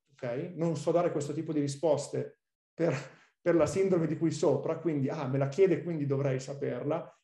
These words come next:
e quindi parte un'altra vagonata di, di stress e di cose. Quindi in realtà, ripeto,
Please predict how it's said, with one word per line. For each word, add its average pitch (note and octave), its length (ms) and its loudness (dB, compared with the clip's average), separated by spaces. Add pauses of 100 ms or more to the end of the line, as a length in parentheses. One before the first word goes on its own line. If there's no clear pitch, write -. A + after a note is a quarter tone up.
(140)
e A3+ 180 4
quindi D#3 1160 0
parte C3 1120 0
un'altra B2+ 460 0
vagonata C3+ 600 0
di, C3+ 640 -2 (240)
di C3+ 140 -4
stress C#3 460 0
e D3 40 -4
di B2+ 100 -4
cose. C3 480 2
Quindi C#3+ 220 0
in B2+ 60 2
realtà, C3 1000 -2
ripeto, C3+ 600 -4